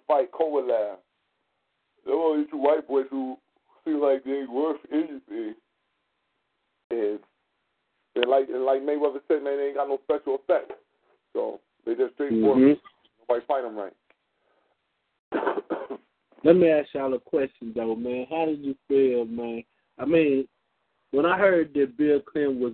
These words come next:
Speaker 2: doing the eulogy with, with Mal-, with, uh, with Muhammad Ali, man. You know, I, I mean, I felt like that was a slap in the face, right? But,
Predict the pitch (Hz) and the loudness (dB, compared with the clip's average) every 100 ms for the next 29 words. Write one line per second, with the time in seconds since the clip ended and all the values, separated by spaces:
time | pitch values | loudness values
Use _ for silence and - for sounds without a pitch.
0 | - 123 123 117 117 123 120 117 107 117 | -2 0 0 -2 -2 0 0 -2 -2 -4
1 | 110 110 107 _ 110 113 113 117 113 _ | -2 -4 -6 _ -8 -6 -4 -4 -6 _
2 | _ 113 113 - 113 110 107 - _ _ | _ -2 -2 0 -2 0 -2 -6 _ _
3 | _ _ _ 113 113 113 110 120 113 110 | _ _ _ 4 4 4 2 2 2 0
4 | 110 110 113 110 104 107 104 107 107 _ | 0 2 4 4 2 -2 -2 -4 -8 _
5 | _ _ _ _ - 113 117 110 110 120 | _ _ _ _ 2 4 6 4 6 4
6 | 117 110 110 - _ 110 117 117 113 110 | 2 -2 -10 -14 _ -6 -2 0 0 -2
7 | - 123 113 110 104 117 110 104 - 113 | 0 4 4 2 -2 -2 0 -2 -4 -6
8 | 107 107 101 - 110 104 107 107 107 101 | -6 -8 -10 -6 -2 -2 -2 -2 0 -2
9 | 107 | -4